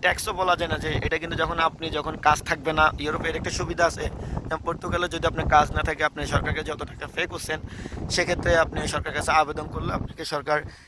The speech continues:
কিছু টাকা, মানে প্রতি মান্থলি আপনি যদি বেকার থাকেন, আপনাকে প্রতি মাসে কিছু কিছু টাকা দিবে,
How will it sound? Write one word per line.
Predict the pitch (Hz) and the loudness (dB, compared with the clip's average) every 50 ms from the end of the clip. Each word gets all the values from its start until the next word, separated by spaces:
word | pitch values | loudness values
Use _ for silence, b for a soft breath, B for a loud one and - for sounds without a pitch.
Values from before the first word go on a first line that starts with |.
| B B - | B B -6
কিছু | 156 156 - 160 | -2 0 0 2
টাকা, | - - - - 160 156 156 - - - - - - - | 4 4 4 2 2 0 -2 -4 -6 -8 -10 -10 -12 -10
মানে | - 147 147 147 147 | -8 -6 -6 -6 -6
প্রতি | - - 165 - - 160 | -6 -6 -6 -6 -6 -6
মান্থলি | 147 143 143 151 147 - - 156 | -4 -2 -2 -2 -2 0 0 0
আপনি | 151 156 151 | 0 2 2
যদি | 143 156 | 2 6
বেকার | 143 156 156 - 180 - | 6 6 6 6 4 2
থাকেন, | - 196 160 156 156 156 | 2 2 4 4 4 4
আপনাকে | 147 - - 147 139 - 151 | 2 0 0 -2 0 0 0
প্রতি | - 151 151 - | 0 0 0 0
মাসে | 147 147 - 156 | 0 -2 -2 -2
কিছু | - 156 - 151 | -4 -4 -2 -2
কিছু | 151 143 151 | -2 0 2
টাকা | - 151 151 - - | 4 4 4 2 0
দিবে, | - - - - - | -16 -12 -8 -6 -6